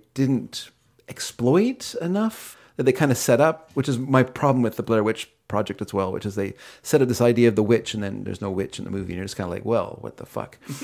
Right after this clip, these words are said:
<laughs> But, um, and in this movie, there's, like, they talk about this director of the asylum,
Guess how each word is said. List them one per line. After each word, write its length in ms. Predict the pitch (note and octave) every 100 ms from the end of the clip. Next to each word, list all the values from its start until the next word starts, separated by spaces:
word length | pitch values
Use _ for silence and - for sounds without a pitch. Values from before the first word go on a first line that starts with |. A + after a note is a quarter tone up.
| C#4+
<laughs> 400 | E4+ D4+ A3+ -
But, 340 | C#3+ D3 D3 D3+
um, 580 | C#3 B2 A#2+ A#2 G#2+ - _ -
and 100 | C#3+
in 60 | D3+
this 140 | D3
movie, 260 | C#3+ B2 A#2
there's, 220 | A#2 C3
like, 140 | A2
they 100 | A2+
talk 220 | A2+ B2
about 140 | A2+ A2+
this 140 | G#2
director 520 | - G#2+ B2+ - A2 A2
of 80 | G2+
the 100 | G#2+
asylum, 680 | - B2 A#2 G#2 G2 G2+